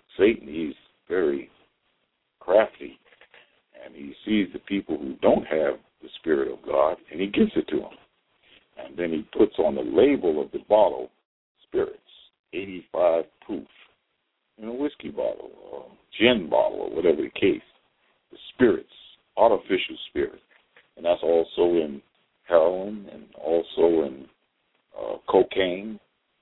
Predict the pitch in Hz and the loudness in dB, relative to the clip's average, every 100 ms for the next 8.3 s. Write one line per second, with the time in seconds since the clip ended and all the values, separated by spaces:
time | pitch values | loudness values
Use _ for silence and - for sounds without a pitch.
0 | _ _ - 67 90 87 73 71 80 69 | _ _ -20 -10 -4 -4 0 4 4 4
1 | 87 101 - 123 _ _ _ _ _ _ | -2 -2 -2 -4 _ _ _ _ _ _
2 | _ 76 - 143 160 95 104 107 - _ | _ -16 0 0 2 -2 0 0 -2 _
3 | _ 87 - - - 73 73 _ _ - | _ -12 -6 2 2 2 -4 _ _ -20
4 | - 98 98 101 135 - - _ - - | -12 -6 -6 -2 -4 -4 -8 _ -20 -18
5 | - - 135 175 147 123 117 117 - 110 | -20 -2 4 6 6 4 2 2 0 0
6 | 92 - _ _ _ _ _ _ _ 76 | 0 -2 _ _ _ _ _ _ _ -8
7 | 67 - - 76 - 107 90 95 107 90 | -8 -10 -4 -2 0 -4 0 2 4 4
8 | 73 71 | 0 -6